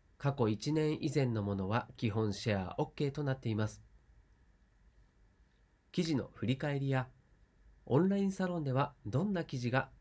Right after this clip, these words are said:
毎日投稿されているのか気になっている方に向けて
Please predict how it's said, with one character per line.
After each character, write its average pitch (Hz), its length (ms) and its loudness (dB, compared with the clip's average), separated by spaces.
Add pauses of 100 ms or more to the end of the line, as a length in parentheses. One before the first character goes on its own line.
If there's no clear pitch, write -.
毎 107 220 2
日 160 260 -2
投 127 220 2
稿 151 220 -4
さ 147 140 -6
れ 139 120 -4
て 143 100 -4
い 139 80 0
る 135 80 -2
の 131 140 0
か 147 240 -2 (480)
気 107 120 -4
に 120 120 6
な 120 100 4
っ 120 60 -4
て - 120 -6
い 101 80 0
る 101 60 -2
方 101 260 -4
に 95 120 -4
向 98 100 -4
け 127 140 0
て 143 200 -4